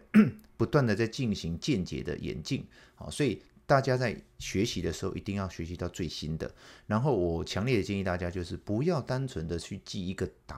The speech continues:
案，而是你要去明-，明白它背后的法学素养跟推理过程。那当然我会尽我最大的努力跟能力去把它讲解到白话文，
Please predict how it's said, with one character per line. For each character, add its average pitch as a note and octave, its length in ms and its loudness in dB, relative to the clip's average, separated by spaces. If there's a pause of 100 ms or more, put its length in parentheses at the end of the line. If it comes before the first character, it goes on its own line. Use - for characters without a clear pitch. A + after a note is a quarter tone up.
(120)
案， - 360 -4
而 A2 80 -8
是 - 140 -6
你 G#2 100 -2
要 A#2+ 140 0
去 C3 160 -4
明-， F#2+ 360 -4
明 A2 240 -2
白 E2+ 200 -2
它 G#2 200 -4 (300)
背 B2 200 4
后 G#2 300 -2
的 E2+ 140 -4
法 D2 240 -6
学 E2 180 -6
素 G#2+ 320 -4
养 F2 180 -8
跟 F#2+ 160 -4
推 G2 140 -6
理 F2 80 -4
过 - 220 -6
程。 - 180 -8 (420)
那 D#3+ 80 0
当 F#3 200 4
然 B2+ 200 2 (140)
我 F2+ 300 4
会 C3+ 240 0
尽 G#2+ 360 -2
我 - 400 -4
最 A#2+ 220 2
大 F#2+ 220 -2
的 - 440 -8
努 E2+ 220 -4
力 G2+ 160 -2
跟 F#2 240 -2
能 E2+ 240 -4
力 F#2 160 -4
去 F#2+ 220 -8 (100)
把 - 240 -10
它 F2+ 260 -6 (320)
讲 G2 400 -2
解 - 380 -8
到 F2 160 2
白 C2 300 -8
话 E2+ 340 -4 (140)
文， D#2 280 -6